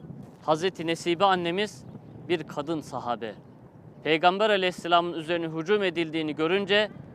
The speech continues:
o da eline bir kılıç alıyor ve aynı bir cengaver, bir bahadır gibi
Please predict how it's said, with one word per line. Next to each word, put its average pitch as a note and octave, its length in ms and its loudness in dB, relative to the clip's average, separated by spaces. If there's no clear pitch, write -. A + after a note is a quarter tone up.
o F#3 160 4
da F#3+ 100 4
eline E3+ 400 2
bir D#3+ 140 0
kılıç E3 360 -6
alıyor F#3+ 460 2
ve D#3+ 140 6
aynı G3+ 460 8
bir E3 240 0
cengaver, E3 720 6
bir D3 200 -4
bahadır E3 460 4
gibi E3 460 0